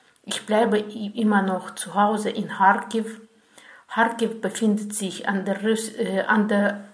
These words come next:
dra-, dreißig Kilometer von der russischen Grenze entfernt. Und jetzt zur Zeit, äh, haben wir, äh, kräftige Kämpfe zwischen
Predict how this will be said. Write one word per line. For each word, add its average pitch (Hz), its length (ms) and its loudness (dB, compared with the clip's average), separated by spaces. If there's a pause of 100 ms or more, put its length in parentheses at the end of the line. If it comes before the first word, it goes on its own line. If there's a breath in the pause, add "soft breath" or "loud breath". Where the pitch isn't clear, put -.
(140)
dra-, 208 340 4
dreißig 220 520 2
Kilometer 202 520 0
von 190 220 -4
der 202 80 -2
russischen 214 480 -4
Grenze 196 460 -6
entfernt. 202 720 -4 (1600 loud breath)
Und 220 260 0
jetzt - 640 0
zur 196 240 0
Zeit, 240 600 6 (1160)
äh, 185 420 0
haben 220 500 4
wir, 208 540 0
äh, 196 400 -2 (280)
kräftige 202 680 0
Kämpfe 214 720 0
zwischen 185 540 -4